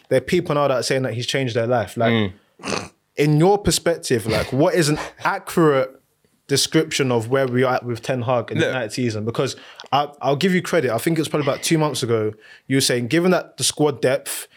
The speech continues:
Speaker 1: given the sort of the way you've had to play, there's gonna get a part to the season where, especially 'cause those games in February,
Speaker 2: It's gonna hit us.
Speaker 1: it's gonna hit,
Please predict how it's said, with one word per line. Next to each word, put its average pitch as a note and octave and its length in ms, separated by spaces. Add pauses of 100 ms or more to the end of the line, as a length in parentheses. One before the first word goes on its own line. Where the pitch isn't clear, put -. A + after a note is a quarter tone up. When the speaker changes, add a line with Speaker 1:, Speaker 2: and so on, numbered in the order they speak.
(200)
Speaker 1:
given D3 260
the D3 60
sort D#3 180
of B2 60
the C3 60
way C3+ 100
you've A#2+ 140
had D3 180
to B2+ 80
play, G#2+ 320
there's A#2+ 160
gonna C#3 180
get B2 140
a A2+ 40
part B2 240
to - 60
the A#2 60
season A#2+ 300
where, A2 100
especially C3+ 360
'cause C3+ 80
those C3+ 140
games C3 240
in A#2 60
February, A2+ 480 (100)
Speaker 2:
It's G2+ 120
gonna G2+ 220
hit A2+ 120
us. - 300
Speaker 1:
it's C#3 160
gonna C#3 240
hit, D3+ 340